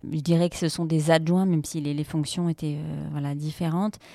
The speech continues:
et de, de savoir en effet quand, quand on, quand on a l'occasion de le faire, recruter des gens avec lesquels on sait que ça va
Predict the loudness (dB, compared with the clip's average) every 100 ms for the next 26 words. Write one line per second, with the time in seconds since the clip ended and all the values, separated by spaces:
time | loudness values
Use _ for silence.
0 | -20 -20 -4 -2 0 0 -2 -2 -6 -4
1 | -4 2 2 4 4 4 4 2 2 -4
2 | -2 -2 -2 -2 -6 -4 -6 -4 -4 -6
3 | -8 -8 -4 -2 -2 -4 -4 -2 0 0
4 | -4 -2 -4 -2 -6 -6 -6 -4 -2 0
5 | 0 0 0 0 -2 -4 -8 -8 -6 -2
6 | -4 -6 -12 -8 -6 -4 -6